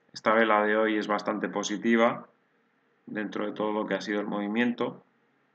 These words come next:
La tendencia bajista ha sido muy fuerte y muy vertical. En cualquier momento estas líneas de tendencia bajista tan verticales que se han formado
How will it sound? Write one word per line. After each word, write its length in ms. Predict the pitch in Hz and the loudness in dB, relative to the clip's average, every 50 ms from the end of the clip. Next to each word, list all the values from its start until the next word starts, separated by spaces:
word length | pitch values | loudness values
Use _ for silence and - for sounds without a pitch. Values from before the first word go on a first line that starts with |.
| _ _ _ _ _ _ _ _ _ _ _ - | _ _ _ _ _ _ _ _ _ _ _ -4
La 120 | - 107 104 | -2 -2 0
tendencia 800 | 107 110 110 113 113 113 113 127 120 113 107 110 113 117 113 | 0 0 0 0 0 0 2 6 8 8 10 10 10 8 8
bajista 400 | 107 113 110 - 113 113 - 110 | 6 4 0 -2 -4 -10 -8 -8
ha 20 | 101 | -8
sido 280 | - - 107 107 104 | -6 -4 -2 -2 -2
muy 160 | 104 104 104 98 | -2 -4 -4 -6
fuerte 340 | - - 113 110 101 101 | -4 0 0 0 2 0
y 60 | 101 104 | -2 -2
muy 160 | 104 104 104 | -2 -2 -2
vertical. 520 | 104 104 98 - - 95 - 117 117 117 | -2 -2 -4 -4 -6 -2 2 4 4 4
En 100 | 113 104 | 4 2
cualquier 280 | - 98 98 92 104 98 | 0 -2 -2 -2 -4 -4
momento 360 | 104 104 104 104 104 104 104 | -2 -2 -2 -2 -2 -4 -6
estas 340 | 98 - - 104 101 - 107 | -6 -4 -6 -6 -6 -4 -6
líneas 400 | 107 110 110 107 107 104 101 101 | -4 -4 -4 -2 -2 -2 -2 -2
de 60 | 98 | -2
tendencia 380 | 87 95 101 104 101 92 110 107 | -2 -4 -4 -4 -4 -4 -2 -2
bajista 380 | 101 98 - 107 101 - 104 | -2 -2 -4 -8 -12 -12 -12
tan 240 | 95 - 101 104 104 | -8 -2 -2 0 0
verticales 540 | 104 101 95 92 98 90 104 104 101 98 - | 0 -2 -2 -4 -2 0 2 2 2 0 -4
que 100 | - 95 | -8 -8
se 100 | - 104 | -4 -4
han 140 | 98 92 92 | -4 -4 -4
formado 540 | 101 95 104 107 107 107 101 - - - | -6 -6 -2 0 0 0 0 0 -4 -6